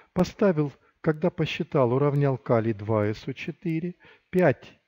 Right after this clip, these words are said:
натрий два С О четыре перенеслось, посчитал остатки серной, серы. Слева серы у меня пять,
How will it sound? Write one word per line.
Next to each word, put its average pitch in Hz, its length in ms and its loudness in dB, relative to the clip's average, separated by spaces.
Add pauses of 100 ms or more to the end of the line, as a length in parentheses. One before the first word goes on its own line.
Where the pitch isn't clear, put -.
натрий 131 420 0
два 117 260 2
С 110 180 -2
О 123 60 -6
четыре - 420 -8
перенеслось, 156 680 -4
посчитал 233 580 -2 (380)
остатки - 540 -2
серной, 156 460 -4 (160)
серы. 101 480 -2
Слева 170 460 0
серы 107 400 -2
у 101 100 -4
меня 104 280 -4
пять, 113 480 -6